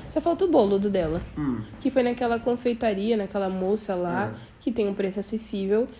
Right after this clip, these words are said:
Speaker 2: E
Speaker 1: E ela
Speaker 2: como
Speaker 1: tem
Speaker 2: que
Speaker 1: uns
Speaker 2: você
Speaker 1: bolos
Speaker 2: quer o
Speaker 1: muito
Speaker 2: bolo?
Speaker 1: chique. Não sei.
Speaker 2: Então a questão é essa, como é que você quer que o bolo seja feito? Depois a gente escolhe sabor, essas coisas. Como é
Speaker 1: Não,
Speaker 2: que
Speaker 1: vai ser
Speaker 2: ser o
Speaker 1: chocolate,
Speaker 2: tema?
Speaker 1: truta.
Speaker 2: Você falou que é preto e branco, certo?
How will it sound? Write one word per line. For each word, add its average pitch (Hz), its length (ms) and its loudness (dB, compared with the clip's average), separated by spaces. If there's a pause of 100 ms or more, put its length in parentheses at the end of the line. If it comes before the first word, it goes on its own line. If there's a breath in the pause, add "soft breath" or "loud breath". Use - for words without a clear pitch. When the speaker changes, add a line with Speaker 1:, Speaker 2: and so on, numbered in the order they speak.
(120)
Speaker 2:
E - 40 -10
Speaker 1:
E 294 40 0
ela 269 80 4
Speaker 2:
como 220 100 4
Speaker 1:
tem 233 100 4
Speaker 2:
que 233 80 2
Speaker 1:
uns 220 60 2
Speaker 2:
você 214 60 4
Speaker 1:
bolos 220 120 2
Speaker 2:
quer 226 60 0
o - 60 2
Speaker 1:
muito 226 100 -2
Speaker 2:
bolo? 220 180 -2
Speaker 1:
chique. 220 240 -10 (720)
Não 381 160 -2
sei. 180 300 -6 (720)
Speaker 2:
Então 131 140 -6
a 131 40 -6
questão 131 320 -10
é 135 80 -4
essa, 107 160 -10
como 117 200 -8
é - 20 -4
que 120 120 -10
você 117 300 -12
quer 113 140 -14
que 110 160 -18
o - 100 -16
bolo 104 200 -12
seja 104 220 -12
feito? 101 260 -16 (2250 loud breath)
Depois 131 260 -6
a 185 40 -4
gente 170 100 -4
escolhe 143 240 -6
sabor, 117 540 -8
essas 120 180 -12
coisas. 101 400 -14
Como 120 180 -6
é - 40 0
Speaker 1:
Não, 494 60 2
Speaker 2:
que 285 40 4
Speaker 1:
vai 208 80 2
ser 208 120 2
Speaker 2:
ser 226 100 2
o - 20 2
Speaker 1:
chocolate, 381 440 2
Speaker 2:
tema? 196 100 0
Speaker 1:
truta. 233 240 10
Speaker 2:
Você 247 80 8
falou 240 160 10
que 165 100 -4
é - 20 -6
preto 156 260 -6
e - 20 -8
branco, 107 400 -6
certo? 117 300 -14